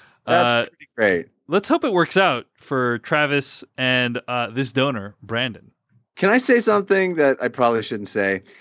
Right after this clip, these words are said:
Speaker 1: Uh,
Speaker 2: <laughs>
Speaker 1: my greatest,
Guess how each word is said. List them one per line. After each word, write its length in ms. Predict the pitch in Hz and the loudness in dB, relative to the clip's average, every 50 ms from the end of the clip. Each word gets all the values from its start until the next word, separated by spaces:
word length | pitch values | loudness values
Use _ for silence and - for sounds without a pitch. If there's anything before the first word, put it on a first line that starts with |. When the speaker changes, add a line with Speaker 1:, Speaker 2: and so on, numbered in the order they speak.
| - _ _ - | -20 _ _ -2
Speaker 1:
Uh, 220 | - - 359 - - _ _ _ _ _ _ _ _ _ _ - | 0 2 2 2 0 _ _ _ _ _ _ _ _ _ _ -4
Speaker 2:
<laughs> 0 | |
Speaker 1:
my 340 | 156 160 165 185 202 240 262 214 - - _ _ _ - | 0 2 2 4 4 2 2 -2 -6 -20 _ _ _ -2
greatest, 800 | 143 135 139 156 160 170 170 180 185 175 - - - - - | 2 4 4 4 4 4 4 4 2 2 0 -4 -6 -8 -10